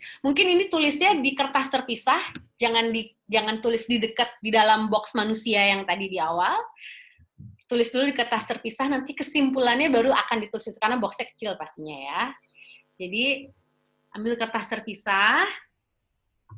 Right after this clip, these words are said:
bayangkan, visualisasikan orangnya seperti apa,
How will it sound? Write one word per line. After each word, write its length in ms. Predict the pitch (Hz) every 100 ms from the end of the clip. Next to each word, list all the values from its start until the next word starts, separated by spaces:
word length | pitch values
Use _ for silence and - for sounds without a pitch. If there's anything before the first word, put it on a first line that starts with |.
| - _ -
bayangkan, 800 | 202 208 208 208 208 214 254 302
visualisasikan 1040 | - 269 277 247 247 240 233 262 262 247
orangnya 400 | 226 214 214 220
seperti 400 | - 226 214 208
apa, 560 | 190 - 208 214 254